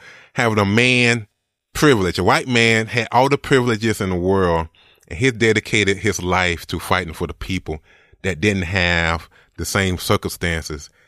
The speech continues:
as he did. So Wendell Phillips said this, "What is defeat? Nothing but education, nothing but the first steps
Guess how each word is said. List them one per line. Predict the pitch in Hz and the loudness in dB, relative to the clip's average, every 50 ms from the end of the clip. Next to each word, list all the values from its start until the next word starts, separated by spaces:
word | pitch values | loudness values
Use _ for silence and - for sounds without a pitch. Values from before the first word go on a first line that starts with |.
| _ _ _ | _ _ _
as | - 87 85 80 - | -8 -8 -6 -6 -4
he | - 92 85 | -4 -4 -4
did. | 71 73 69 65 62 - _ _ _ _ _ _ _ _ _ _ _ _ _ _ _ _ _ _ _ _ _ | -4 -6 -10 -10 -10 -12 _ _ _ _ _ _ _ _ _ _ _ _ _ _ _ _ _ _ _ _ _
So | - - 131 120 107 98 - - - - _ _ - | -4 0 2 4 4 2 0 -6 -20 -20 _ _ 0
Wendell | 104 127 151 170 175 175 170 165 156 160 170 | 2 4 4 4 4 2 2 0 -2 -6 -12
Phillips | - - - 131 127 117 113 - - | -10 -2 0 2 2 2 0 -2 -4
said | - - 110 104 101 - 82 82 | -2 0 2 2 2 0 -4 -4
this, | 90 80 76 - - - - - _ _ _ _ _ _ _ _ _ _ _ _ _ _ - | -4 -4 -4 -6 -10 -14 -16 -16 _ _ _ _ _ _ _ _ _ _ _ _ _ _ -8
"What | 120 123 - - | 0 2 4 4
is | 202 180 - | 4 0 2
defeat? | - 123 - - - 123 92 - - - - - - _ _ _ _ _ _ _ _ _ _ _ _ _ _ _ _ _ _ _ - | 0 -2 0 2 0 0 0 -2 -8 -18 -18 -18 -20 _ _ _ _ _ _ _ _ _ _ _ _ _ _ _ _ _ _ _ -6
Nothing | - 104 120 135 156 - 156 156 156 151 139 110 | 0 2 4 4 4 2 2 0 0 0 -2 -2
but | 98 92 90 - _ - - | -2 -2 -2 -2 _ -4 -2
education, | 113 120 127 123 139 135 - - 120 110 113 104 - - 107 107 110 110 - _ _ _ _ _ | 0 2 2 2 0 -2 -2 -2 0 0 0 -2 -2 -4 -4 -4 -4 -8 -12 _ _ _ _ _
nothing | - 98 107 113 120 120 - 123 120 120 120 123 113 98 | -2 2 2 4 4 4 2 2 4 4 2 2 -2 -2
but | 101 101 - - | -4 -4 -2 -2
the | 87 82 | -4 -4
first | - - - - 123 117 117 123 117 - | -4 -6 -4 0 2 2 2 0 -2 -4
steps | - - - 113 104 98 95 - - - | -8 -4 0 2 2 2 2 -2 -8 -16